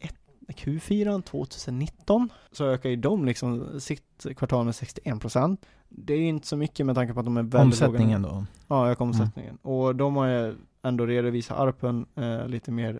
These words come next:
Speaker 1: tydligt, så jag faktiskt har
Speaker 2: Mm.
Speaker 1: hittat den. Eh, och den ökar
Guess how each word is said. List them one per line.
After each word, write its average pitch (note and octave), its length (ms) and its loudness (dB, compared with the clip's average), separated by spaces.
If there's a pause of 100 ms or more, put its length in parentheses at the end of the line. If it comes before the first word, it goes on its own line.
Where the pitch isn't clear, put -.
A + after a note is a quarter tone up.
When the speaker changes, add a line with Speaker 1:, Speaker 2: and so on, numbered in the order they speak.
Speaker 1:
tydligt, C3 400 0
så - 100 -2
jag B2 120 2
faktiskt B2 220 0
har B2+ 60 2
Speaker 2:
Mm. C#3 60 4
Speaker 1:
hittat D#3+ 240 -4
den. D3+ 180 -4 (540)
Eh, C3+ 280 2
och B2 100 2
den C3 200 2
ökar B2+ 300 -2